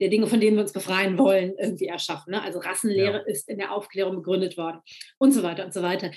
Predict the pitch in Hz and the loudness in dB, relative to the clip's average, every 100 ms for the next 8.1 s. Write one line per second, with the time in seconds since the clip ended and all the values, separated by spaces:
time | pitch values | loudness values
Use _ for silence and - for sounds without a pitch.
0 | - - - 214 220 202 190 - 175 185 | -14 -8 2 2 2 0 0 -2 -6 -6
1 | 175 _ _ _ _ - - 185 208 226 | -6 _ _ _ _ -18 -6 -4 -2 -4
2 | 185 185 - 196 190 202 190 190 185 180 | -4 -6 -4 -2 -2 -2 -4 -4 -4 -4
3 | - 214 - 233 196 - - - _ _ | 0 0 0 0 -4 -6 -14 -16 _ _
4 | _ _ 294 214 196 - 247 - 254 - | _ _ 0 0 0 -4 -18 -8 -8 0
5 | 285 285 240 240 220 190 196 - 165 165 | 4 4 2 0 0 -2 -4 -8 -6 -4
6 | 170 170 180 - - - - _ 214 214 | -6 -8 -12 -14 -20 -20 -20 _ 0 0
7 | 220 - 233 226 - 196 208 285 180 240 | 0 -4 -6 -6 -8 -2 2 2 2 -6